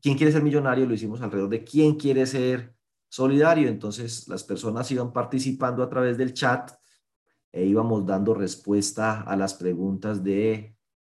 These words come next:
eh, que una empresa de economía solidaria, ¿qué es? Sobre los principios, sobre el tema democrático, buscando que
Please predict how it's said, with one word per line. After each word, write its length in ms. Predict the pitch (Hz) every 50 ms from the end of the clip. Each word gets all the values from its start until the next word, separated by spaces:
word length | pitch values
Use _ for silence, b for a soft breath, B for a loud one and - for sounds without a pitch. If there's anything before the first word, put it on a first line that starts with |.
| _ -
eh, 360 | - 78 90 92 92 90 87
que 80 | - 92
una 140 | 92 92 95
empresa 280 | 92 90 95 90 -
de 60 | 101 95
economía 340 | - 90 90 85 87 85
solidaria, 520 | 82 - 98 92 92 90 85 87 87 87 -
¿qué 400 | - 98 90 90 92 110 117 113
es? 80 | 113
Sobre 240 | 113 95 87 87 87
los 160 | 82 87 85
principios, 800 | - - 82 82 76 - - 101 113 120 117 117 98 98 92 90
sobre 240 | 90 95 85 82 85
el 80 | 82 80
tema 260 | - 90 87 98 104
democrático, 800 | 101 92 92 90 - 123 127 135 135 139 - - 113 110 101 -
buscando 560 | 104 113 127 127 - - 147 160 165 165 175 170
que 320 | - 147 120 107 - -